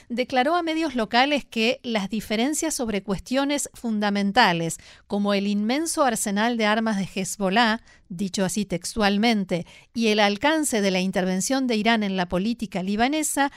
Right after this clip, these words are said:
hacían imposible que su partido se reuniera con otros grupos políticos.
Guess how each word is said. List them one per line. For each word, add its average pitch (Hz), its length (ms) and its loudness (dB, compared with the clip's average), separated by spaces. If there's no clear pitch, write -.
hacían 330 360 0
imposible 277 600 0
que 202 100 -2
su 294 180 -4
partido 269 600 2
se - 240 2
reuniera 240 540 2
con 208 200 -2
otros 208 320 -2
grupos 190 360 -2
políticos. 160 840 -4